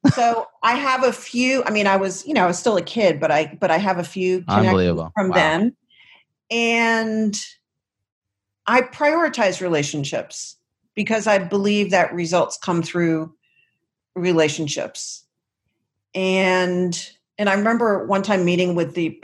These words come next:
Speaker 1: at the time, the president of Bell Atlantic, and I was going to ask for money for my nonprofit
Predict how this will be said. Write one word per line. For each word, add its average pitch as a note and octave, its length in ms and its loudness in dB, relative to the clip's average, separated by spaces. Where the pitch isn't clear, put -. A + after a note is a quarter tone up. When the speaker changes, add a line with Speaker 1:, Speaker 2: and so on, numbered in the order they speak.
Speaker 1:
at D#3+ 160 0
the F3 80 -4
time, F3 340 0
the D#3+ 80 0
president E3 460 0
of D3 100 -6
Bell D#3+ 240 2
Atlantic, D3+ 520 -4
and D#3+ 120 -4
I D#3+ 40 0
was D#3+ 140 2
going D#3+ 240 0
to - 140 -2
ask D#3 200 -2
for - 160 -4
money D#3+ 280 0
for D#3 160 -8
my D#3 120 -2
nonprofit D3+ 680 0